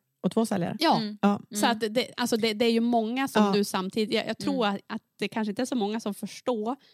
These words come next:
Speaker 2: eh, hur, eh, många bollar eller vilket
Speaker 3: Mm.
Speaker 2: bollhav
Speaker 3: Nej,
Speaker 2: du
Speaker 3: nej, det är ett
Speaker 1: Nej.
Speaker 3: bollhav.
Speaker 2: Ja.
Speaker 3: Ja.
Speaker 2: har och ska hålla reda
Speaker 3: Ja.
Speaker 2: på.
Speaker 3: Nej, så är det ju.
Speaker 2: Det är inte en affär åt
Speaker 3: Nej,
Speaker 2: gången och
Speaker 3: nej.
Speaker 2: en kund åt gången,
Speaker 1: Mm.
Speaker 2: utan det är alla de här, eh,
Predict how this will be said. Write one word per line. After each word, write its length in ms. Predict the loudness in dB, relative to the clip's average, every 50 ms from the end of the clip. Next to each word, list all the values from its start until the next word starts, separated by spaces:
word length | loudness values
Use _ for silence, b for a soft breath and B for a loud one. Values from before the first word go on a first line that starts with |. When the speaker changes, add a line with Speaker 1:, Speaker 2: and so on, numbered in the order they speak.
| b b b -6
Speaker 2:
eh, 360 | -4 -2 0 0 0 -2 -2 0
hur, 420 | 0 0 0 2 0 0 0 0
eh, 300 | -2 -2 0 0 0 0
många 260 | 0 0 0 0 0 0
bollar 340 | -2 -2 -2 0 -2 -2
eller 140 | -2 0 0
vilket 200 | 0 0 0 0
Speaker 3:
Mm. 140 | 0 2 2
Speaker 2:
bollhav 960 | 4 4 4 4 2 0 -2 -4 _ 2 4 4 6 4 4 2 0 -2 -4 -6 B B
Speaker 3:
Nej, 300 | B 2 4 6 6 6
Speaker 2:
du 60 | 4 2
Speaker 3:
nej, 80 | 0 2
det 60 | 4
är 180 | 6 8 8
ett 60 | 8 6
Speaker 1:
Nej. 80 | 6
Speaker 3:
bollhav. 580 | 6 6 6 6 6 6 6 6 6 6 6 4
Speaker 2:
Ja. 240 | 4 2 2 0 0
Speaker 3:
Ja. 320 | 2 2 4 4 4 2 -2 _ _
Speaker 2:
har 380 | -4 0 2 2 4 4 2 2
och 60 | 0
ska 120 | -2 -2
hålla 220 | -2 -2 0 -2 0
reda 120 | 2 4
Speaker 3:
Ja. 200 | 4 4 4 4 2
Speaker 2:
på. 220 | -2 -4 -4 -4 -8 _ _ -2
Speaker 3:
Nej, 160 | 0 0 2
så 100 | 2 0
är 120 | 0 0
det 60 | 0 -2
ju. 140 | -2 -4 -6 -8 -16 _ _ -20 -20 -20 -18 -18 -20 -18 -12 -4 0
Speaker 2:
Det 60 | 2 2
är 120 | 2 2
inte 260 | 2 0 -2 -2 -4
en 460 | -4 -4 -4 -4 -2 -2 -2 -4 -4 -6 _
affär 300 | -12 -10 -6 -4 -4 0 0
åt 60 | 2
Speaker 3:
Nej, 120 | 2 2
Speaker 2:
gången 300 | 2 0 0 -2 -4 -4 -2
och 60 | -2
Speaker 3:
nej. 180 | 0 0 2 0
Speaker 2:
en 180 | 0 -2 -4
kund 240 | -4 -4 -4 -4 -4
åt 200 | -6 -8 _ -2
gången, 360 | 2 2 4 4 4 2 0 0
Speaker 1:
Mm. 100 | -2 -4
Speaker 2:
utan 360 | -4 -4 -4 -6 -4 -4 -2
det 80 | -2
är 140 | -2 -2 -2 -2
alla 300 | -4 -4 -2 -2 -2 -2
de 140 | -2 -2
här, 220 | -2 -4 -2 -2 -2
eh, 100 | -2